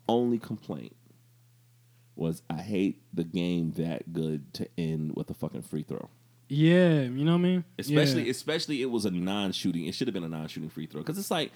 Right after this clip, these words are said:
Speaker 1: it's not a regular N B A game. So
Speaker 2: Yeah.
Speaker 1: to say that
Speaker 2: That's a
Speaker 1: you're,
Speaker 2: fact.
Speaker 1: you're in the limit, it's fucking stupid. It's
Speaker 2: That's a
Speaker 1: like,
Speaker 2: fact.
Speaker 1: because when, um, when Lowry fouled, uh, uh, Anthony Davis,
Speaker 2: Mm-hmm.
Speaker 1: like, psh,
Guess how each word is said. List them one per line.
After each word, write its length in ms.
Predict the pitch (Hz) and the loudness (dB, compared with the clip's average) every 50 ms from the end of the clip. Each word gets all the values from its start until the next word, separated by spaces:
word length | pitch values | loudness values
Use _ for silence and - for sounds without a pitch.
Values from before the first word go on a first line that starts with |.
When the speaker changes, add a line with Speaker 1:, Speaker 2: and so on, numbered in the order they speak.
| - - - - | -16 -20 -10 -4
Speaker 1:
it's 140 | - 180 180 | -4 -2 0
not 140 | 202 170 156 | 0 0 2
a 40 | 135 | 2
regular 260 | 127 120 113 113 101 | 2 2 0 0 0
N 100 | 107 104 | 0 0
B 140 | 104 110 110 113 | 0 2 2 2
A 40 | 107 | 2
game. 300 | 101 127 127 123 123 120 | 2 2 2 2 2 2
So 160 | 120 113 98 | 2 2 0
Speaker 2:
Yeah. 60 | 95 | 0
Speaker 1:
to 60 | 92 90 | -2 -2
say 360 | - - 120 117 107 101 98 | -2 -2 0 0 0 -2 -4
that 80 | 90 | -2
Speaker 2:
That's 180 | 92 95 90 82 | -2 -2 0 0
a 60 | - | 0
Speaker 1:
you're, 140 | 104 104 98 | 0 0 0
Speaker 2:
fact. 180 | 110 113 104 98 | 0 0 2 2
Speaker 1:
you're 120 | 101 101 | 2 2
in 160 | - 104 107 98 | 2 0 2 2
the 100 | 95 90 | 2 0
limit, 420 | 90 92 98 101 98 90 87 - - | 0 0 0 0 0 -2 -4 -6 -4
it's 200 | - 98 - - - | -4 -4 -4 -4 -4
fucking 280 | - 95 - 92 82 | -4 -4 -2 -4 -6
stupid. 420 | - - - 101 98 - - 80 82 | -6 -4 -2 -2 -2 -2 -4 -8 -8
It's 120 | 82 - | -8 -6
Speaker 2:
That's 180 | 107 98 90 90 | -4 -4 -2 -2
a 40 | |
Speaker 1:
like, 100 | 101 113 - | -4 -4 -6
Speaker 2:
fact. 320 | - 110 110 110 - - | -8 -10 -10 -10 -12 -10
Speaker 1:
because 280 | - 98 - 110 101 95 | -8 -4 -4 -2 -2 -2
when, 100 | 98 90 | -4 -6
um, 500 | - 95 95 95 92 90 87 87 90 90 - - - - | -4 -4 -4 -4 -4 -4 -4 -6 -6 -8 -10 -16 -8 -2
when 180 | - 92 90 92 | 2 2 4 4
Lowry 380 | 98 107 113 113 110 104 101 | 4 4 4 4 2 2 0
fouled, 640 | 101 - - 113 107 101 101 98 95 92 85 - - - - | -2 -2 -2 -2 0 2 2 2 0 0 -2 -4 -8 -8 -4
uh, 40 | 85 | -2
uh, 540 | 87 85 82 78 73 - - 78 80 76 - - | -2 -2 -2 -4 -4 -6 -6 -6 -6 -6 -6 -4
Anthony 320 | 90 95 98 - 92 85 | -4 -4 -4 -4 -6 -6
Davis, 500 | 85 82 92 104 107 98 90 85 - 98 107 | -4 -4 -4 -2 -2 -2 -4 -6 -8 -10 -10
Speaker 2:
Mm-hmm. 200 | 110 113 113 - | -10 -6 -2 -2
Speaker 1:
like, 340 | 90 87 87 82 - - - | 0 0 -2 -4 -6 -10 -14
psh, 260 | - - - - - | -14 -12 -12 -14 -18